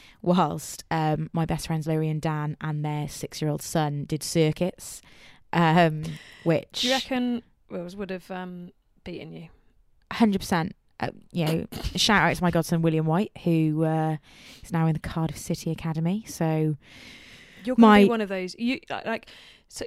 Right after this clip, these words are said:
Speaker 2: 'cause his parents are quite, like, down to it. Like, they push him quite hard, but don't want him to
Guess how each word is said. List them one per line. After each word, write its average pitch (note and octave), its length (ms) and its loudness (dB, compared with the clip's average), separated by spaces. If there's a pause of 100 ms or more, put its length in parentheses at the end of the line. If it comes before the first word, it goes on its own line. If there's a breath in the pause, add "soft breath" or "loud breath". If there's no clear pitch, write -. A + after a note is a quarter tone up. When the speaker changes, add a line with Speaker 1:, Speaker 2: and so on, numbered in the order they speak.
Speaker 2:
'cause C4+ 160 -6
his F4 160 -4
parents A#3 460 -4
are G3+ 60 -10
quite, F#3+ 340 -10
like, F3+ 300 -14
down F#3+ 240 -6
to G3 140 -10
it. - 120 -8
Like, E3 140 -12
they E3+ 100 -14 (180)
push - 220 -6
him A#3+ 80 -8
quite A#3 220 -6
hard, G#3 320 -4
but - 120 -8
don't G#3 220 -2
want G3 160 -6
him G3 100 -8
to F#3+ 480 -8